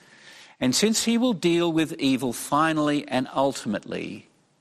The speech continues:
we should fear before him and revere him. Not, not be afraid of God, but recognize his greatness and his holiness and his magnetism. It's not the fear that drives us away from God.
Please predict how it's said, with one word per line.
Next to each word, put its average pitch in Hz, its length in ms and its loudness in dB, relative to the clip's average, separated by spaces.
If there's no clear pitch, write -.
we 127 140 4
should 135 280 0
fear 202 480 0
before 156 440 0
him 98 320 -6
and 110 240 0
revere 117 540 0
him. 98 260 -8
Not, 185 220 4
not 208 200 2
be 220 80 4
afraid 202 520 2
of 139 160 -4
God, 90 520 -2
but 120 160 -4
recognize 147 800 0
his 127 180 -4
greatness 127 720 -2
and 110 220 -2
his 110 160 -2
holiness 113 760 -2
and 120 140 0
his 110 180 -2
magnetism. 98 1160 -4
It's - 240 -2
not 156 160 4
the 175 100 2
fear 160 300 2
that 135 100 -4
drives 131 380 0
us 120 160 -6
away 127 300 2
from 113 240 -6
God. 98 380 0